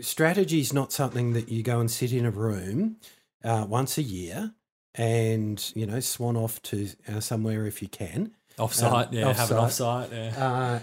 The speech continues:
Speaker 1: and
Speaker 2: Weekend
Speaker 1: so,
Speaker 2: away.
Speaker 1: so you have that freedom of thinking. It's not something that, um, that is all-encompassing in that event.
Speaker 2: Mm.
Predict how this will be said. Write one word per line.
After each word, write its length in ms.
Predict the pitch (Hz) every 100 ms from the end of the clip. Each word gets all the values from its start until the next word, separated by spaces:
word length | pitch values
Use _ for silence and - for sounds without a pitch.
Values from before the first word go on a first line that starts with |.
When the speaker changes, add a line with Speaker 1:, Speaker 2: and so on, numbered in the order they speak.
| -
Speaker 1:
and 260 | 127 113
Speaker 2:
Weekend 400 | - 123 131 117
Speaker 1:
so, 120 | 117 113
Speaker 2:
away. 160 | 120
Speaker 1:
so 140 | 127 139
you 160 | 127 120
have 180 | 123
that 220 | 117 110 -
freedom 440 | - 127 127 117
of 120 | 110
thinking. 400 | - 120 117 104 _ _ _ -
It's 240 | 147 - 165
not 240 | 180 -
something 460 | - 165 139 131 120
that, 440 | 117 - - -
um, 260 | 120 110 98 110 98
that 220 | 120 113 _ _ _ -
is 300 | 113 110 107 _ -
all-encompassing 1000 | 127 127 127 117 110 - 117 117 - 110
in 140 | 110
that 180 | 107 98
event. 420 | 98 101 92 - _ _ _ _ -
Speaker 2:
Mm. 280 | 131 113 92